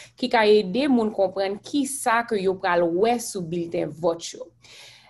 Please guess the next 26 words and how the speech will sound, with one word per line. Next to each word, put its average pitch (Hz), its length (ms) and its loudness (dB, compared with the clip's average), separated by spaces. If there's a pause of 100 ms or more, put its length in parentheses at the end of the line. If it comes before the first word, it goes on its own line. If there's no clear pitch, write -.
(120)
N 202 240 0
ap 220 240 0
ede 208 500 4
moun 247 640 2
pou 208 460 0
yo 190 480 4
ka 180 360 2 (200)
kreye. 208 800 2 (180)
Yon 185 280 -2 (120)
plan 214 380 0 (1120)
pou 254 180 0
lè 240 220 6
y 277 60 6
al 233 200 4
vote, 202 360 2 (120)
yo 214 160 0 (160)
pa 240 160 4 (240)
pantan 247 560 0
paske 202 320 0
yo 190 160 -2
pa 202 240 0
vrèman 196 320 2
rekonèt 190 800 2 (500)
kiyès 214 540 4
oubyen 185 320 -2
kisa 220 640 0